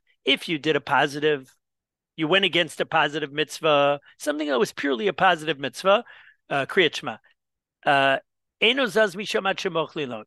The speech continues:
And you do tshuva, v'shav, you do tshuva. Again, you have to regret what you're doing, take on yourself to change, and,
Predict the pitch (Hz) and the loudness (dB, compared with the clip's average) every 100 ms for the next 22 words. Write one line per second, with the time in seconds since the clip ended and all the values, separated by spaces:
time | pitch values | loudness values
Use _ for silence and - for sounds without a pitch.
0 | - 160 156 139 226 - 170 135 170 285 | -2 0 0 -2 -4 0 -2 4 4 4
1 | 254 135 - 143 247 - 131 139 - 185 | 0 -4 0 0 0 -4 -10 -10 -4 -2
2 | 220 294 294 - _ _ _ _ - 202 | 4 2 2 -4 _ _ _ _ -6 -4
3 | 139 127 139 - 143 123 127 180 190 202 | -4 -2 -2 -2 -6 -4 -6 -2 -2 -2
4 | - 160 143 147 147 139 - 196 208 180 | -4 -8 -6 -6 -8 -10 -4 -2 0 -2
5 | 165 - 170 131 - - 180 170 160 135 | -4 -4 -4 -4 -10 -4 0 0 -2 -8
6 | - - - _ 170 156 143 135 | -18 -20 -20 _ 0 2 2 -4